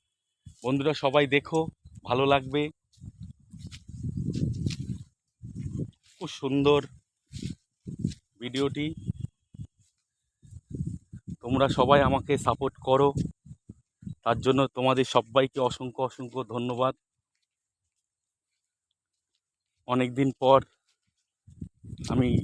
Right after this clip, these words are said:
লং ভিডিও দিচ্ছি, সবাই একটু দেখো আমার গ্রাম, আমার শহর। পাট খেতে ভরা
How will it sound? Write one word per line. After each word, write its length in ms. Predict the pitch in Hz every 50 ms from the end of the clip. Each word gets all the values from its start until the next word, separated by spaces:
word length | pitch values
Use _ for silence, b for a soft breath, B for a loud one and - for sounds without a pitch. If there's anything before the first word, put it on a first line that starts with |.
| - - 110
লং 140 | 123 120 131 131 127 127 131 - 117 120
ভিডিও 240 | 123 117 120 127 123 110
দিচ্ছি, 320 | 117 123 - _ - 151 147 147 - - - - - - - - - - _ -
সবাই 200 | 120 117 131 127
একটু 120 | - - 127 113 120
দেখো 200 | 117 - - - 123 120
আমার 180 | 117 120 123 117 104
গ্রাম, 220 | 113 113 113 117 117 117 - - - - - - - - - _ 107
আমার 200 | 110 113 113 123 113 - -
শহর। 300 | - 104 92 98 98 90 - - - - - - - - - - - - - - - - - - - - - - - - - - - - - - - _ _ - - - - - - - - - - - - - - - - - - - - - - - - - - - -
পাট 200 | 120 117 127 139 - - -
খেতে 220 | 139 127 127 135 117 107
ভরা 260 | 104 117 117 117 113